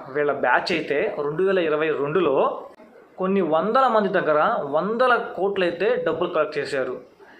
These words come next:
ఏం చెప్పి? "క్రిప్టో కరెన్సీలో ఇన్వెస్ట్ చేయండి, మీకు అంతకంత డబ్బులు వస్తాయి" అని చెప్పి. దానికి గాను అదే సంవత్సరంలో వీళ్ళ దగ్గర పెద్ద మొత్తాల్లో క్రిప్టో కరెన్సీ కని ఇన్వెస్ట్ చేయించిన డబ్బును తీసుకొచ్చి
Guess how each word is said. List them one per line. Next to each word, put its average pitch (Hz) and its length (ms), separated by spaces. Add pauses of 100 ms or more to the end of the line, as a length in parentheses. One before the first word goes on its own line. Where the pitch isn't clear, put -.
(140)
ఏం 180 160
చెప్పి? 151 680 (280)
"క్రిప్టో 185 340
కరెన్సీలో 185 800
ఇన్వెస్ట్ 185 440
చేయండి, 160 640
మీకు 165 400
అంతకంత 180 580
డబ్బులు 156 240
వస్తాయి" 143 440
అని 131 120
చెప్పి. - 220 (540)
దానికి 202 420
గాను 175 500 (120)
అదే 160 260
సంవత్సరంలో 160 840 (720)
వీళ్ళ 156 260
దగ్గర 190 480
పెద్ద 156 320
మొత్తాల్లో 175 580
క్రిప్టో 196 380
కరెన్సీ 180 420
కని 156 240
ఇన్వెస్ట్ 170 360
చేయించిన 175 340
డబ్బును 151 360
తీసుకొచ్చి 151 800